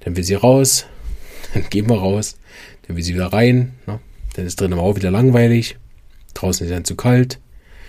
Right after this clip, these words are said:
drinnen ist dann zu heiß. <laughs> So. Genau. Und, ähm, was kann ich noch sagen? Vom Appetit her ist sie sehr wechselhaft.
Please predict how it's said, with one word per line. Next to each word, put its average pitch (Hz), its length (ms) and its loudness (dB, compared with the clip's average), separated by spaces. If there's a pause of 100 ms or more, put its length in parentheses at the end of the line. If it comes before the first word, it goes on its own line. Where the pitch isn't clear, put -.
(520)
drinnen 95 280 -2
ist - 140 -6
dann 82 160 -8
zu 104 140 0
heiß. 123 460 2
<laughs> - 60 -12 (760)
So. - 300 -8 (1400)
Genau. - 280 -8 (500)
Und, 104 720 0 (300)
ähm, 95 840 -2 (200)
was - 160 4
kann 120 140 0
ich 120 100 -6
noch 135 80 -2
sagen? 131 420 2
Vom 127 200 0
Appetit - 600 -4
her 156 240 4 (120)
ist 123 160 -4
sie 127 80 -2
sehr 120 220 2
wechselhaft. 139 720 -2